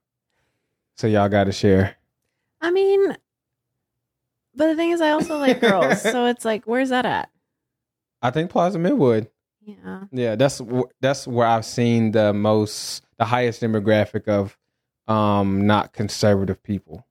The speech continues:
Speaker 1: in
Speaker 2: Yeah, 'cause
Speaker 1: Charlotte.
Speaker 2: I'm not conservative.
Speaker 1: Yeah,
Speaker 2: And then
Speaker 1: but
Speaker 2: once you leave Charlotte, North Carolina, like, nor-, the rest of North Carolina.
Speaker 1: Don't go to South Carolina. Yeah.
Speaker 2: No.
Speaker 1: Yeah.
Speaker 2: Yeah.
Speaker 1: Or Asheville. Asheville.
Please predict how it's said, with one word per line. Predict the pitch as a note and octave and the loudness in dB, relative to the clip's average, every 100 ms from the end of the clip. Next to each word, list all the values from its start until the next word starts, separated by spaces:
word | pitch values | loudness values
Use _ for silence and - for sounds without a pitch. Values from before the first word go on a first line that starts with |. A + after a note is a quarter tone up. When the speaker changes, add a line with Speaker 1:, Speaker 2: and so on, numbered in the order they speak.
| _ _ _ _ _ | _ _ _ _ _
Speaker 1:
in | A2+ | -4
Speaker 2:
Yeah, | G2+ | -4
'cause | |
Speaker 1:
Charlotte. | - - - | -2 -2 -4
Speaker 2:
I'm | F#3+ F3 | -6 -6
not | E3+ E3 - | -6 -10 -14
conservative. | F3+ - - F#3 _ - | -18 -18 -20 -20 _ -8
Speaker 1:
Yeah, | F2+ C#2 | -6 -4
Speaker 2:
And | G#3+ | -4
then | G3+ | 0
Speaker 1:
but | |
Speaker 2:
once | G#3+ C4 | 0 0
you | D#4 G#3+ | 0 2
leave | G3+ A3+ | 0 0
Charlotte, | - G#3+ A3 | 0 2 2
North | G3 F#3 - | 0 -4 -4
Carolina, | F#3 E3+ E3+ - | -6 -4 -6 -6
like, | F3+ - | -6 -4
nor-, | F#3 - | -6 -6
the | F3 | -4
rest | F#3 - | -4 -2
of | G#3+ | -2
North | A3 - | -4 -4
Carolina. | A3 B2+ | -2 0
Speaker 1:
Don't | C3+ | 2
go | B2 | 0
to | A2+ | 2
South | A#2+ G#2 | 0 2
Carolina. | G#2 F#2 F2 F2 - _ _ _ _ _ _ _ _ _ _ _ _ _ | 0 -2 -2 -6 -10 _ _ _ _ _ _ _ _ _ _ _ _ _
Yeah. | G2 F#2 E2+ - _ _ G3 | -2 0 0 -4 _ _ -14
Speaker 2:
No. | F#3+ F#3 F3 F3+ F#3 | -14 -14 _ _ _
Speaker 1:
Yeah. | F#2+ E2 A2+ - _ _ _ _ | -4 -4 -4 -10 _ _ _ _
Speaker 2:
Yeah. | F#3+ F3+ | -14 -6
Speaker 1:
Or | C#3 | -2
Asheville. | C3 F3+ - B2+ D3 - A#2+ | 0 0 2 2 2 0 0
Asheville. | C#3+ - A2 A2+ | 0 2 0 0